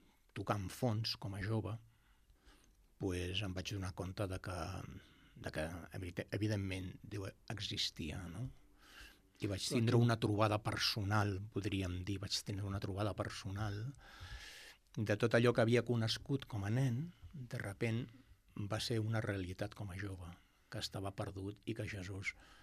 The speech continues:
Speaker 1: m'estimava i, i em volia salvar, i ell era el Salvador.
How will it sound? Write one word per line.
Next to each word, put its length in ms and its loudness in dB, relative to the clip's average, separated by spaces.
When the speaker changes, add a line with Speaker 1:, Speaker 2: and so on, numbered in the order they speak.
Speaker 1:
m'estimava 640 -2
i, 720 -4
i 80 -6
em 80 -6
volia 240 -2
salvar, 400 0
i 80 -6
ell 160 -2
era 80 0
el 160 -6
Salvador. 480 -4